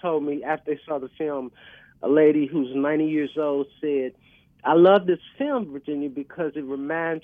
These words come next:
me of what we went through when you all were young and how we had to fight to make sure our children were in environments that worked best." You know, the problem, in my opinion, is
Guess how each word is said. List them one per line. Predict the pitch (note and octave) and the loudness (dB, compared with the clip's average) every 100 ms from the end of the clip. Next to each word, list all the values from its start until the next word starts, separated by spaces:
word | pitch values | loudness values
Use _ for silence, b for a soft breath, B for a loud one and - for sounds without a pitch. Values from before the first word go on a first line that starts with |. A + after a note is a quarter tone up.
| - | -10
me | E3 E3 D#3+ C#3+ | -6 -4 -4 -4
of | C3+ C3+ - | -8 -10 -8
what | D#3 B2 | -8 -6
we | C3 D3+ G3+ F3+ | -10 -8 -8 -8
went | D3+ C#3+ - | -12 -12 -10
through | D3+ C#3+ | -8 -6
when | C3 C3+ | -6 -8
you | D3 D3 | -6 -4
all | C3 A2+ | -4 -6
were | A#2+ | -8
young | A2+ A#2 F2+ F2 - B B B B | -10 -12 -12 -14 -18 B B B B
and | C#3+ D3 C#3+ C3+ | -2 2 2 0
how | - E3+ D#3 D3 | 0 0 2 2
we | C#3 C#3+ F#3+ | 0 -2 -2
had | F3 E3+ C#3+ | -2 -4 -6
to | - - - | -12 -16 -2
fight | D3+ C#3+ - | 0 0 -2
to | C3+ | 2
make | C#3 C3+ | 2 2
sure | - C#3+ | 0 2
our | C3+ | 2
children | C3 E3 C#3 C3+ B2+ | 0 -4 -2 -2 -2
were | C3 B2 B B B B | -2 -4 B B B B
in | - C#3+ | 2 4
environments | C#3 - D3 D3 C#3+ C3+ C3 - - | 2 0 -2 -2 -4 -6 -10 -18 -8
that | C3 C3 A2 A#2 A#2+ | -4 -4 -6 -14 -6
worked | D3+ C#3 A#2+ | -6 -6 -10
best." | A2+ C#3 G2+ - _ | -10 -10 -12 -20 _
You | F3 G#3+ | -6 -4
know, | G#3+ F3 | 0 -2
the | D3 - | -4 -12
problem, | - B3+ D4 C4 F#3 D#3+ C#3+ _ - | 0 4 6 4 2 0 -4 _ -4
in | C#3+ | -2
my | F3 B3 | 2 2
opinion, | G3+ E3+ C#3+ C#3 C#3 | 0 -6 -6 -6 -6
is | C#3+ C3+ | -6 -6